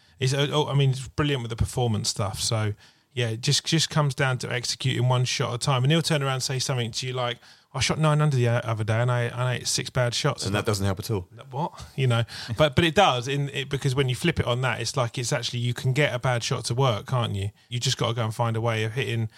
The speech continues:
Speaker 1: three good shots and then you make par and then you move on and that score's in the bag. So, yeah, just one shot at a time,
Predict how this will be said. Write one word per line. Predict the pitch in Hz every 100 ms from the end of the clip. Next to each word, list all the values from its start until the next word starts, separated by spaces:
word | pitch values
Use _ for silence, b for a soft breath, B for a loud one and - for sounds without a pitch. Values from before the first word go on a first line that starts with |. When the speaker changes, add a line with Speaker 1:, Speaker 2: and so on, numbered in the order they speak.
| B B
Speaker 1:
three | - 143 120
good | 127
shots | - 104 -
and | 117
then | 113
you |
make | 110 107
par | 123 110 95
and | 110
then | 113
you | 113
move | 110 110
on | 123 110 107
and | 117
that | 110
score's | - 113 107
in |
the | 107
bag. | 123 113 98 -
So, | 104 101 101 B B B B B
yeah, | 110 113 101
just | - -
one | 123
shot | 123 - 117
at |
a | 113
time, | 117 107 107